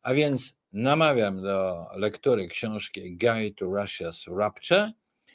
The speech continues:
e, do zajrzenia na stronę Jamestown Foundation. Mam nadzieję, że z wielu z Państwa jest w stanie to czytać po angielsku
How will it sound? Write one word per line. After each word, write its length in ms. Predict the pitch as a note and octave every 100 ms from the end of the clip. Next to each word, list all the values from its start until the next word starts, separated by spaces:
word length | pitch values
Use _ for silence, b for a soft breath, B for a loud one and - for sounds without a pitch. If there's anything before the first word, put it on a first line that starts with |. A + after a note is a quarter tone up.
| b b b b -
e, 1080 | A#2 A2 G#2+ G2+ F#2+ - G2 F2+ F2 E2+ E2+
do 360 | F2+ C#3+ D3+
zajrzenia 720 | A#2+ A#2 G#2 A2 C3 A#2 G2+
na 200 | F#2+ G2+
stronę 500 | G2 - A#2+ B2+ A2 G2
Jamestown 680 | A#2+ A#2 G#2+ B2 A2+ G2 G2
Foundation. 920 | F#2+ F2 F2 F#2 F2+ - E2 A#2+ E3 _ _ D#3
Mam 340 | A2 A2 A2+
nadzieję, 460 | G#2+ G2+ G2+ A2+ F#2+
że 140 | F2+
z 100 | F2
wielu 280 | F#2+ A#2 F#2+
z 80 | -
Państwa 480 | - G#2+ G2+ - G2
jest 220 | G#2+ G#2
w 80 | -
stanie 380 | - A2+ G2+ F2
to 160 | F2+
czytać 380 | - F#2+ F#2 -
po 160 | - F2+
angielsku 680 | F2 F2 E2 - D3+ F3+